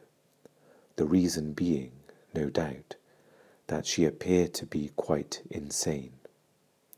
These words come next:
She looked extremely tense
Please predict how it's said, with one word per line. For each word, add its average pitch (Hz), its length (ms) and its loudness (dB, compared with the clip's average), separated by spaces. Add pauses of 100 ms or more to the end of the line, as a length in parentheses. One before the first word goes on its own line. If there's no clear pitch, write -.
(800)
She - 220 0
looked 95 340 4
extremely 85 800 2
tense - 720 -6